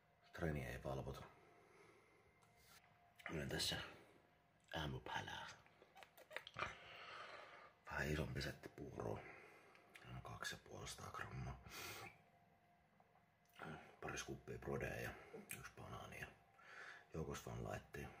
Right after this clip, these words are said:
Kun tois muuta ihan hirveet liisterit. Sit mulla ei ollut rypsyä, niin mä heitän vähän keijuu sinne. Keijurasvaa.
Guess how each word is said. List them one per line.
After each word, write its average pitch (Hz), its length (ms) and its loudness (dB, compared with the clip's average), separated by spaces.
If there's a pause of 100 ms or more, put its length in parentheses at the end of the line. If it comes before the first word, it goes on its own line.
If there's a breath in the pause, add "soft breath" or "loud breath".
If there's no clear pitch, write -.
(380 loud breath)
Kun - 120 -12
tois - 240 -2
muuta 67 260 0
ihan 67 180 2
hirveet - 400 0
liisterit. - 460 0
Sit - 120 -2
mulla 73 220 6
ei 62 60 4
ollut 64 260 0
rypsyä, 73 380 2
niin 65 280 2
mä 65 100 4
heitän - 220 0
vähän - 180 -4
keijuu 67 460 4
sinne. - 260 0 (1120 loud breath)
Keijurasvaa. 95 1120 8